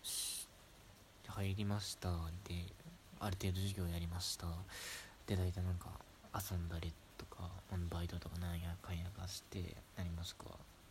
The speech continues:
金稼いだりとかして、で、そこでいろいろな技とかテクニックとか覚えるかもしれないけど、働く意味とか生きる意味とか、そもそも何？労働、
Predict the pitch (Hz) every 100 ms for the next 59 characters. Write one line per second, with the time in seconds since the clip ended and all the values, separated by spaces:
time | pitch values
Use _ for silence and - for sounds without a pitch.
0 | - - - - - - 87 82 87 -
1 | 85 - 87 - - - - - 98 98
2 | - - - - - - - - - -
3 | - 104 - 101 - 147 147 143 - 104
4 | 127 143 143 110 98 113 - 123 - -
5 | 98 120 98 - - - - 87 95 107
6 | 117 87 85 - 92 82 82 80 82 80
7 | 80 85 85 - - - - - - -
8 | - - - - - - 104 104 131 135
9 | 151 147 101 - - 78 78 131 113 85
10 | 78 - - - - - - - - -
11 | - - - - - - 107 117 - 123
12 | 120 123 135 - 87 - - - - -
13 | - - - - - - - - - -
14 | - - - - - - 98 117 123